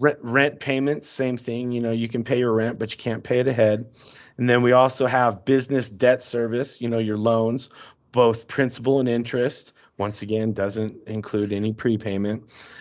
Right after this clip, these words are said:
Um, utility payments, maintenance expenses.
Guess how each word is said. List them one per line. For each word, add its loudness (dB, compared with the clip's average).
Um, 2
utility 6
payments, 0
maintenance 2
expenses. 0